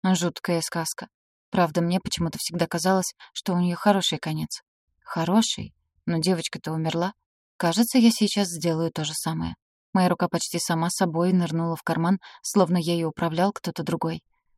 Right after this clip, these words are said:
Где-то рядом крикнули: «Она должна быть где-то здесь. Найдите её, а то деньги возвращать придётся».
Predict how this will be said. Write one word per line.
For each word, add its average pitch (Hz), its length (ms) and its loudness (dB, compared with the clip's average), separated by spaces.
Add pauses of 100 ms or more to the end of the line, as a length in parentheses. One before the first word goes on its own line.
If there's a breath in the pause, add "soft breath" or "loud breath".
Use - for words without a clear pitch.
Где-то 180 320 0
рядом 170 260 2
крикнули: 165 500 -4 (680)
«Она 202 240 10
должна 175 400 4
быть 196 160 2
где-то 170 320 0
здесь. 175 340 0 (320)
Найдите 226 460 10
её, 160 220 0
а 165 60 -2
то 180 120 2
деньги 220 300 12
возвращать 156 520 -2
придётся». 165 520 -2